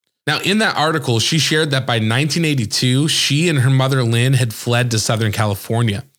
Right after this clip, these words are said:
Lynn was afraid that because of his mental illness and relationship with Susan, Michael Bear Carson may try to locate and harm her and their daughter. At this time, Jen was only seven years old. And one day there was a knock at the door.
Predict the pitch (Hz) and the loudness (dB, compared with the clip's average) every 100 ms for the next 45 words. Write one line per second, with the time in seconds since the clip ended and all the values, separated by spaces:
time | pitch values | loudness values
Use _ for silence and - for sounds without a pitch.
0 | _ 113 160 208 175 131 131 120 123 131 | _ -4 0 2 2 0 0 0 2 0
1 | 120 117 110 110 - 123 120 107 113 117 | 0 -2 -4 -4 -2 0 0 0 2 0
2 | 117 87 117 123 120 110 110 107 110 - | 0 -2 0 2 2 0 0 0 0 -2
3 | 110 - - - - 208 143 104 101 - | -2 -2 -2 -4 0 0 2 0 0 -4
4 | - 139 139 139 127 120 - 135 135 139 | -4 -2 0 0 0 0 0 0 0 0
5 | 117 123 120 127 117 101 104 117 - 123 | 0 0 0 0 0 0 0 0 0 -2
6 | 123 104 107 - 113 113 113 104 - 127 | -2 -4 -4 -2 -2 0 0 -2 -4 -2
7 | 120 113 117 113 104 104 104 101 - - | 0 -2 -2 0 0 0 0 -2 -8 -16
8 | _ _ - 139 127 180 - 151 143 160 | _ _ -2 0 2 0 0 -2 0 0
9 | 170 143 110 143 151 139 135 131 110 127 | -2 -2 0 0 2 2 2 2 0 0
10 | 123 120 110 98 117 107 110 - _ - | 0 2 2 2 0 0 -4 -12 _ 0
11 | 127 120 139 139 127 123 123 123 120 123 | 2 4 2 2 2 2 2 2 2 0
12 | 139 107 - - - 123 | 0 -4 -6 -6 -6 -8